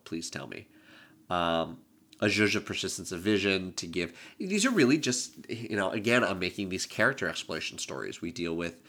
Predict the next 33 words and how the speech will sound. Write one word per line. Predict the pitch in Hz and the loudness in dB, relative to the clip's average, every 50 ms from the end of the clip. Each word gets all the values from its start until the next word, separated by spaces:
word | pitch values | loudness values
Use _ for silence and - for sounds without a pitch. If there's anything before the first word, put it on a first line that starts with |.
| - - - - - - - | -20 -20 -20 -20 -20 -20 -18
in | - - - | -16 -12 -8
Persistence | 90 85 - 85 80 - 104 | -8 -6 -4 -4 -4 -4 -4
of | - | 0
Vision, | - 113 123 127 135 131 127 117 | 2 2 4 4 4 4 4 2
we | 101 | 2
deal | 92 - 87 80 | 0 0 -2 -2
with | 80 82 - | -2 -4 -2
Janeway, | - 90 90 90 90 90 87 87 87 87 87 85 - - - - _ _ - | 0 0 0 0 2 2 2 4 4 2 0 -2 -6 -14 -20 -20 _ _ -6
uh, | - 92 90 87 85 - | -2 0 2 2 0 0
and | - 92 | -2 -2
her | 95 87 | -2 -4
feelings | - - - 92 87 85 85 85 | -4 -2 -2 -2 -2 -2 -4 -6
about | 82 85 80 - 110 | -6 -6 -6 -2 2
Mark, | 131 147 151 156 - - - - - - - - _ _ _ _ _ _ _ _ _ _ _ _ - | 2 4 4 2 0 -4 -20 -20 -20 -20 -20 -20 _ _ _ _ _ _ _ _ _ _ _ _ -10
which | - - - - | -6 -2 0 2
never | 127 139 139 160 156 | 2 2 4 2 0
felt | 147 - 160 156 147 143 - - - _ _ - | 2 6 6 6 6 6 2 -6 -20 _ _ -4
real | 117 110 127 139 151 156 165 | 0 4 6 8 8 8 6
enough, | 170 160 160 165 175 170 - - - - - - | 6 6 6 6 4 2 -2 -12 -18 -18 -14 -10
which | - - - | -4 -2 -2
never | 120 117 135 135 | 0 0 -2 0
felt | 135 139 127 131 - | 0 -2 -2 0 2
big | 165 160 175 | 2 4 4
enough, | 165 170 165 165 - - - - - - | 6 6 4 4 2 -2 -18 -20 -10 -4
and | - 117 110 | -2 0 0
Chakotay | - 123 - - 107 101 - 104 95 | 0 0 2 2 0 2 4 2 2
for | 101 - | 0 0
the | 95 | 0
reason | 87 90 85 95 90 | 0 0 0 -2 -4
he | 92 92 | -4 -2
got | - 90 82 - | -2 -2 -2 -2
the | - | -4
tattoo, | - - 85 - - 139 135 131 131 | -6 -6 -4 -2 2 4 6 6 6